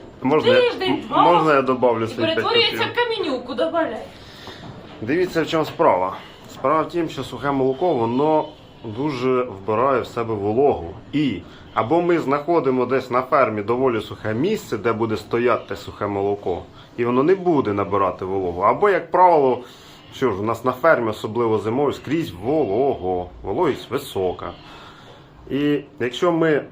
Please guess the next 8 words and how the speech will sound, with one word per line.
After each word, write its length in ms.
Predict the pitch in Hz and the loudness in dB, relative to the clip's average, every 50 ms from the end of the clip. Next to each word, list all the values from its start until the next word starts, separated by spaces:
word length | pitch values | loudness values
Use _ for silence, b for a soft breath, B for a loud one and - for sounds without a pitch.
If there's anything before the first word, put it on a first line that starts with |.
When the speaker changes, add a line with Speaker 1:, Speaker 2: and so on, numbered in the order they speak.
| - | -14
Speaker 1:
будемо 360 | - 117 131 151 131 131 127 | -10 -4 -2 0 2 2 2
зберігати 560 | 113 104 104 123 127 127 123 143 139 117 107 107 | 0 0 0 0 0 2 4 4 4 4 2 -2
те 180 | 104 - 131 120 | -2 -2 -4 -4
сухе 300 | - - - - - 104 | -4 -10 -12 -8 -6 -4
молоко 500 | 104 104 107 113 117 117 - 135 123 104 | -2 -2 0 -2 -2 -2 0 0 0 0
в 100 | 90 - | 0 -4
цьому 260 | - 98 95 92 90 | -10 -10 -8 -8 -6
мішкові 760 | 90 90 87 - - - - 247 302 320 277 135 101 101 | -6 -8 -10 -10 -6 -2 0 0 2 2 0 -2 -4 -6